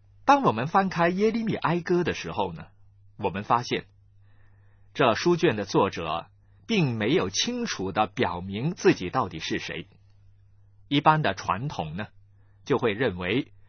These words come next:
耶利米先知是这卷哀歌的作者，因为里面有些经文的描述跟耶利米书呢是十分相似的，而且经文中流露出作者呢很丰富的感情，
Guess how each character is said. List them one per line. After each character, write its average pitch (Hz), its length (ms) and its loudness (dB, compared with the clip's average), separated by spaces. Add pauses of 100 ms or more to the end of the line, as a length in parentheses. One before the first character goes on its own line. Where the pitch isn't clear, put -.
(120)
耶 151 240 4
利 175 200 0
米 160 160 -2
先 165 320 2
知 196 320 -2 (340)
是 110 320 0
这 110 220 0
卷 98 280 -2 (120)
哀 131 240 2
歌 127 240 -4
的 87 100 -6
作 98 220 -6
者， - 240 -14 (920)
因 139 160 2
为 120 240 4
里 98 180 -4
面 123 220 0
有 95 120 -4
些 151 180 2
经 208 300 -4
文 113 200 0
的 123 120 0
描 95 320 -4
述 117 340 -2 (160)
跟 143 240 0
耶 156 180 2
利 175 140 0
米 165 220 -2
书 185 300 0
呢 139 220 -2 (220)
是 123 220 0
十 101 240 -4
分 120 160 -2
相 151 280 -2
似 110 240 -2
的， - 160 -16 (760)
而 113 120 4
且 92 180 0
经 156 160 0
文 131 180 0
中 190 280 2 (200)
流 117 300 0
露 214 180 2
出 151 280 2
作 147 260 2
者 87 220 -4
呢 95 160 -4 (140)
很 95 460 -2
丰 190 260 4
富 143 140 0
的 98 100 -2
感 80 260 -4
情， 101 320 -8